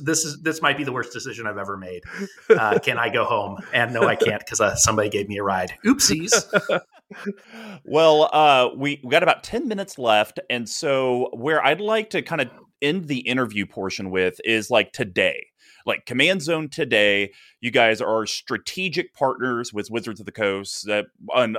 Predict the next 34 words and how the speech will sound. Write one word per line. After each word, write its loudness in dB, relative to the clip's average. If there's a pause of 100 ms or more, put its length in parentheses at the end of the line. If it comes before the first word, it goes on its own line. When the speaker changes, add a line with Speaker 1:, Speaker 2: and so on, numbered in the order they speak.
Speaker 3:
a 2
lot 6
of -4
different -8
levels. -4 (800)
But, 2 (140)
um, 6
I, 0 (200)
I've 6
worked -6
for -2
mega 2
companies, -10
uh, 2
my 2
entire -2
life. -4 (160)
Um, -6
and -8
so -2
I 2
get 0
how 0
you -6
have -2
to -10
sometimes -6
balance -4 (320)
your 2
feelings -6
and -10
thoughts 0
and -10
opinions -12